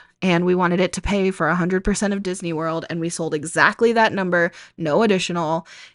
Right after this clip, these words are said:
and it's going to wipe out our entire bank account. Then I'm also gonna say, and it's a little too late for this, but I'm also gonna say your goal was too low. Because in theory,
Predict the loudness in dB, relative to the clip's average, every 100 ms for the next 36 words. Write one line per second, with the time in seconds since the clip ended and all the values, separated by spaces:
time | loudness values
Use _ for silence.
0 | -2 2 4 4 2 2 0 0 -4 -2
1 | -2 0 0 0 -2 -2 -2 -4 -4 -4
2 | -4 -6 -8 -6 -6 -6 _ -20 _ _
3 | 2 4 4 2 -2 -4 -8 _ _ _
4 | _ -6 -2 2 2 2 2 -2 -4 -2
5 | -2 -4 -6 -6 -6 -4 0 0 -2 -6
6 | -6 -6 -6 -6 -4 -4 -2 -2 -2 -4
7 | -4 -6 -6 -4 0 0 0 -4 -8 -8
8 | -8 -12 -16 -20 -20 -20 -4 2 6 6
9 | 4 -2 0 0 0 2 4 4 2 -2
10 | -6